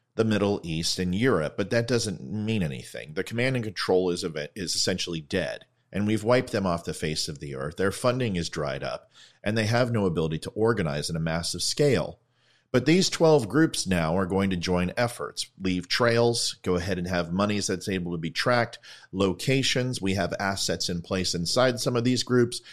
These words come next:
And when you bring this many people together, eventually it just creates a bigger target for our drones to hit. The real question isn't,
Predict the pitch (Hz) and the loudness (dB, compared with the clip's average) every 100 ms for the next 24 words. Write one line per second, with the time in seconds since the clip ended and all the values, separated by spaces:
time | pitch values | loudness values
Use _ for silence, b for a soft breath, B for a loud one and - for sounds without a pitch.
0 | B B 123 123 131 135 120 113 156 165 | B B 0 2 2 2 0 2 4 4
1 | 139 143 123 113 110 110 92 104 92 87 | 2 2 0 0 0 -2 -2 -2 -2 0
2 | 135 92 85 85 B B 101 110 139 - | 2 2 0 -2 B B -2 2 2 2
3 | 98 92 95 104 - 85 - - - 101 | 2 2 2 0 -2 -6 -18 -8 -2 -2
4 | - 92 110 95 87 - 110 90 - - | 0 -2 0 0 -2 -2 -2 -2 -4 -4
5 | 90 85 80 78 92 92 87 - 85 - | 0 0 0 0 2 2 0 -2 -6 -2
6 | 123 90 - _ B B B 123 110 175 | 0 0 -6 _ B B B 2 4 4
7 | 240 - 98 85 - 95 - 175 151 90 | 4 4 2 2 0 0 2 2 4 0